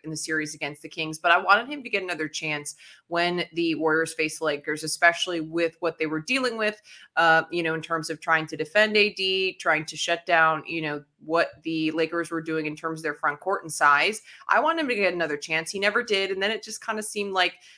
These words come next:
there was a little bit of tension, and, and Jonathan Kuminga made those comments to the Chronicle about being a little bit frustrated about not being in the rotation. There was some criticism surrounding that.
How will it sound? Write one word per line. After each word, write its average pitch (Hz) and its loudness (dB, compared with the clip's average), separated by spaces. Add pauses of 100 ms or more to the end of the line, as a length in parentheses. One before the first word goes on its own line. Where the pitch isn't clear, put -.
(120)
there 190 -2
was 190 4
a 196 -2
little 196 0
bit 208 -4
of 214 -2
tension, 214 -2
and, 147 -6
and 175 -4
Jonathan 175 2
Kuminga 175 -4
made 156 -2
those 147 -4
comments 190 0
to - -16
the 202 -6
Chronicle 165 2
about 165 4
being 160 -2
a 165 -4
little 151 -6
bit 220 -6
frustrated 160 0
about 151 0
not 147 2
being 156 -4
in 156 -6
the 151 -4
rotation. 254 -4
There 220 -2
was 156 -2
some 151 -8
criticism 160 -6
surrounding 147 0
that. 233 8